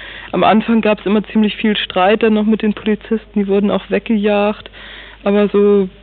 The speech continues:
inzwischen hat sich da so eine Haltung entwickelt, „Naja, wir haben nichts zu verbergen und wir nehmen das so hin.“ Aber es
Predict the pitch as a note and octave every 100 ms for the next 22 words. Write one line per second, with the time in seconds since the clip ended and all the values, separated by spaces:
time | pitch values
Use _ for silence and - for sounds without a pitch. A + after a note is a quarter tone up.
0 | - G3+ G3+ - G3+ A3 G#3+ G3+ F#3+ G#3+
1 | G3+ G3+ G#3 G#3 G3+ G#3+ G#3 G3+ G#3 G3+
2 | G#3 G3+ G3+ G3 G3+ G3+ G3 G3+ G3+ -
3 | - G#3 A3 F#3+ F3+ F3+ G#3 G#3 F#3 G#3
4 | G#3 G3+ G3+ G3+ - G#3+ G#3+ G3 G3 -
5 | G3